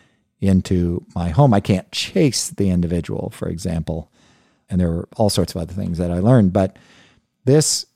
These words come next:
beautiful Third Amendment is one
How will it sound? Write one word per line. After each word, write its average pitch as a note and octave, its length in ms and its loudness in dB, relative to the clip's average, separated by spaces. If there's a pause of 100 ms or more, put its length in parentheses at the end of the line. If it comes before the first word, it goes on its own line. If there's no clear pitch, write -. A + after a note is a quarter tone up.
(160)
beautiful E3+ 460 4
Third C3 380 4
Amendment G2 500 4 (800)
is G2 220 -4
one C#3 480 2